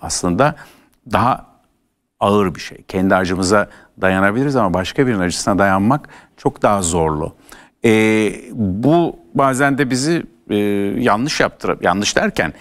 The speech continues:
yanlış sayılan bir davranış yapabiliyorsunuz. Mesela bir acı çeken birinin orada, e, işte çaresiz bir şekilde,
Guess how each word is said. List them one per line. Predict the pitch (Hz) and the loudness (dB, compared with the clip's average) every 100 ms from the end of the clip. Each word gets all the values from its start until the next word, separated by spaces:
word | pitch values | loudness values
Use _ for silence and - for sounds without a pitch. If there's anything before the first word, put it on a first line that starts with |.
| - - | -18 -2
yanlış | 113 123 151 | 0 2 0
sayılan | - 131 113 123 113 | 0 0 2 2 2
bir | 110 | 2
davranış | 117 120 131 - - | 2 2 0 -2 -4
yapabiliyorsunuz. | 98 - 87 87 101 107 98 | -4 -2 -2 -4 -4 -4 -2
Mesela | 101 113 104 - - - _ | 0 2 0 -2 -20 -20 _
bir | - 117 - | -4 -2 0
acı | 117 123 | -2 0
çeken | 135 107 117 107 98 | -2 0 0 2 0
birinin | 107 110 117 104 - - _ | 2 2 2 0 -6 -20 _
orada, | 104 107 101 113 - - - _ - | 0 0 2 0 -2 -10 -20 _ -4
e, | 104 101 101 98 98 101 107 - - - - - 131 - | 0 0 0 -2 -2 -6 -8 -12 -14 -18 -20 -20 _ -16
işte | - - - - - | -4 -2 -2 -6 -8
çaresiz | - - 104 107 113 101 | -4 0 0 0 -2 -4
bir | |
şekilde, | 98 107 - 104 104 | -2 -2 0 2 2